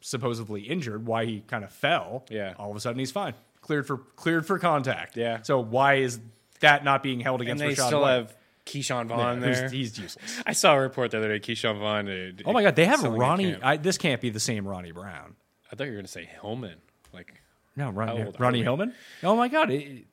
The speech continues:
Speaker 1: no.
Speaker 2: The one thing I like about Rashad
Speaker 1: No,
Speaker 2: White
Speaker 1: that
Speaker 2: is
Speaker 1: can't be him. Yeah, he's a, he's forty-one years old. It's a different
Speaker 2: Yeah,
Speaker 1: Ronnie
Speaker 2: it's a
Speaker 1: Brown.
Speaker 2: different
Speaker 1: It was like, Jesus, Ronnie Brown, what a throwback.
Speaker 2: Not super efficient running the ball last year. It's not gonna be a great offense,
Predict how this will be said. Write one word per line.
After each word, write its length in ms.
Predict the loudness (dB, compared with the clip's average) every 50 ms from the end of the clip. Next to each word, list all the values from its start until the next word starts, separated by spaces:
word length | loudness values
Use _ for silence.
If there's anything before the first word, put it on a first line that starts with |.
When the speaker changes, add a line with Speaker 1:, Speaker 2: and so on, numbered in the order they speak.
| -18 _
Speaker 1:
no. 300 | -6 -6 -6 -6 -6 -4 -2
Speaker 2:
The 80 | 0 2
one 180 | 2 2 2
thing 140 | 0 0 2
I 80 | 4 6
like 240 | 6 6 6 4 4
about 180 | 2 2 2 2
Rashad 400 | 0 -2 -2 0 0 0 2 2
Speaker 1:
No, 100 | 2 2
Speaker 2:
White 240 | 2 2 0 0 -2
Speaker 1:
that 100 | -2 -2
Speaker 2:
is 280 | 0 0 0 0 -2 -2
Speaker 1:
can't 140 | -4 -4 -6
be 60 | -10 -12
him. 200 | -14 -16 -14 -6
Yeah, 140 | -4 -2 0
he's 120 | 0 0 -2
a, 80 | -2
he's 160 | -2 -2 -4
forty-one 460 | -2 2 4 4 4 4 4 2 0 0
years 180 | -2 -4 -6
old. 140 | -8 -10 -8
It's 100 | -4 -4
a 40 | 0
different 280 | 2 2 2 2 0 0
Speaker 2:
Yeah, 40 | 2
Speaker 1:
Ronnie 140 | 2 0 0
Speaker 2:
it's 100 | -2 -4
a 20 |
Speaker 1:
Brown. 160 | -6 -8 -10
Speaker 2:
different 340 | -10 -12 -12 -12 -12 -12 -12
Speaker 1:
It 80 | -8 -6
was 100 | -2 0
like, 140 | 0 0 0
Jesus, 480 | 0 -2 -4 -4 -4 -8 -12 -14 -12 -8
Ronnie 260 | -6 -4 -4 -4 -6 -8 -8 -4
Brown, 340 | 0 0 0 0 -2 -4
what 160 | -4 -2 -2 -2
a 20 |
throwback. 680 | -2 -6 -2 0 0 2 2 0 -2 -2 -6 -10 -14 _ _ -20 -20 _ _ -16
Speaker 2:
Not 360 | -12 0 4 6 6 6 8
super 280 | 6 6 8 8 8 6
efficient 500 | 8 6 4 4 6 4 2 2 0 -4 -12 _ _ _ _ _ -12
running 280 | -4 -2 0 0 0
the 60 | 0
ball 240 | 2 4 4 6 6
last 300 | 4 2 0 -2 -2 -2 -2
year. 320 | -2 0 -2 -2 -6 -10 -16 _ _ _ _ -20 -20 _ _ _ _ _ _ _ _ _ _ _ _ _ -12 -12 -12 -12 -14 -8
It's 220 | -8 -6 -6 0 0
not 320 | 2 2 2 0 -2 0
gonna 180 | 2 2 4 4
be 140 | 4 2 2
a 40 |
great 260 | 2 2 2 4 4 4
offense, 400 | 4 2 2 2 2 0 0